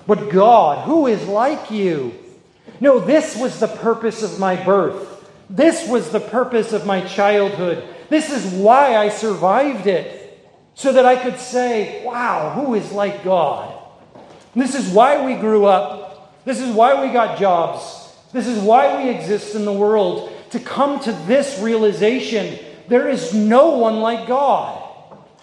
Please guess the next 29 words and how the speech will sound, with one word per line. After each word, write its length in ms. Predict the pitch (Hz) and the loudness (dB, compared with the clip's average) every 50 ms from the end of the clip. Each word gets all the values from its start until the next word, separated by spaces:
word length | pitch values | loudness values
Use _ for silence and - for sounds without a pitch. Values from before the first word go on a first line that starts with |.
| _ _ _ _ _ _ _ _ _ _ _ - | _ _ _ _ _ _ _ _ _ _ _ -6
He 140 | 196 214 208 | -4 -2 0
and 100 | 196 180 | 0 0
he 200 | 160 139 185 175 | -2 -2 0 0
alone. 460 | 170 160 160 156 151 139 131 123 110 104 - - - - - - - - | 0 0 0 0 -2 -4 -6 -8 -10 -14 -16 -20 -20 -20 -20 -20 -10 -2
I 160 | 165 170 196 | 0 0 0
come, 420 | 190 - - 208 214 180 160 127 117 - | 0 0 0 2 2 2 2 0 -4 -6
I 160 | - 156 185 190 | -4 -2 -2 -2
go. 400 | 156 147 196 196 175 147 135 - | 0 2 4 4 4 2 0 -2
You 120 | 175 220 - | -4 -4 -6
come, 460 | - - 220 233 196 175 156 156 160 | -4 -2 -2 -2 -2 -4 -6 -6 -6
you 80 | 196 214 | -6 -4
go. 600 | 165 165 208 220 208 185 160 131 - - - - - - - - - - _ _ _ _ _ _ _ _ _ _ | -2 2 4 4 4 4 2 -2 -6 -10 -12 -14 -16 -20 -20 -20 -20 -20 _ _ _ _ _ _ _ _ _ _
We're 160 | - 156 165 190 | -8 -2 2 2
all 220 | 208 214 208 208 | 4 2 2 0
just 200 | 185 - - - | -6 -10 -10 -6
part 200 | - 190 190 185 | -2 -2 -2 -2
of 60 | 175 | -4
the 60 | 180 | -6
story, 440 | - - - - 185 185 170 147 135 127 - | -8 -8 -6 -2 -2 0 0 -2 -2 -4 -4
coming 280 | 165 185 180 175 170 | -4 -4 -4 -4 -6
and 160 | 175 165 160 143 | -6 -6 -4 -2
going. 380 | 165 170 160 147 139 139 131 - - - - - _ _ _ _ _ _ _ _ - - _ _ _ _ _ _ _ _ _ _ _ _ _ - | 0 0 0 0 -2 -6 -10 -14 -16 -20 -20 -20 _ _ _ _ _ _ _ _ -20 -20 _ _ _ _ _ _ _ _ _ _ _ _ _ -16
But 100 | 131 123 | -12 -10
not 260 | 139 135 127 127 - | -8 -8 -8 -8 -4
God. 280 | 131 123 113 107 101 - - - - - - - - - _ _ _ _ _ _ | -4 -2 -2 -4 -6 -10 -14 -18 -20 -20 -20 -20 -20 -20 _ _ _ _ _ _
He 260 | _ - 143 131 143 | _ -12 -8 -4 -4
is 180 | 139 127 - - | -4 -6 -8 -12
the 100 | 117 110 | -16 -16
story. 420 | - - - - 117 110 - - | -16 -16 -16 -18 -18 -20 -20 -20